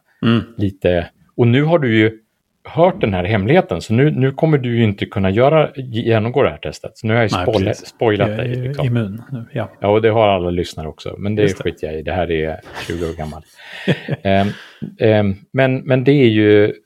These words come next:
Speaker 2: det är ju liksom själva testet, kokologitestet här nu, att man, man gör en, man föreställer sig liksom en, en, en, en, en fantasibild. Och så, så testsubjektet då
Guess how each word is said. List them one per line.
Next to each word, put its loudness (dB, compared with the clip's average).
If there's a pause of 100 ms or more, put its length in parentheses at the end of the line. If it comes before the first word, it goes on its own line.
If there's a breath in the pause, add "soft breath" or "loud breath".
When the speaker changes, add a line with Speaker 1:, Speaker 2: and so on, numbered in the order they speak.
Speaker 2:
det -2
är 4
ju 4
liksom -2
själva -8
testet, -4
kokologitestet -2
här -4
nu, -8
att -8 (240 soft breath)
man, 2 (380 soft breath)
man -2
gör 4
en, -2
man -2
föreställer 0
sig 0
liksom -6
en, -4
en, -8 (500)
en, -6
en, -12
en -12
fantasibild. -6 (400 soft breath)
Och -8
så, -4
så -6 (600)
testsubjektet -6
då -10